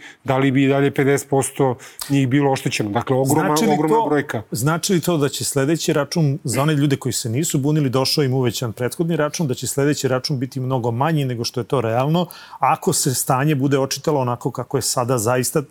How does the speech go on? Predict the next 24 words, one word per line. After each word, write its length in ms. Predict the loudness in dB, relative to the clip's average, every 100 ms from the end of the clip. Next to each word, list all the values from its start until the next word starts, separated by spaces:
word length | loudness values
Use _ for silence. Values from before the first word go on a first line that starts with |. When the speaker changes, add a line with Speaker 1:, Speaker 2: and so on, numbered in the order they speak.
| _
Speaker 2:
tako? 320 | -2 0 0
Dakle, 240 | -4 -4 -6
nemoguće 400 | -2 0 0 0
da 60 |
će 140 | -2 -2
dva 160 | 0
meseca 260 | 0 -2 0
za 100 | 0
redom 180 | 0 -2
da 80 |
pogreše. 460 | -2 -4 -4 -6 -10 _ -4
Speaker 1:
Pa 140 | -4
to 200 | 0 0
ne 180 | 2 2
znamo. 340 | 0 -2 -4 -12 -4
Ako 320 | -4 -2 0
je 60 | 0
neko, 360 | 0 0 0 0
ako 220 | -4 0
je 40 | 0
neko 280 | 0 0
sada 380 | -2 0 0 2
upisao 720 | 0 0 0 0 0 0 0
veću 420 | 0 0 0 -2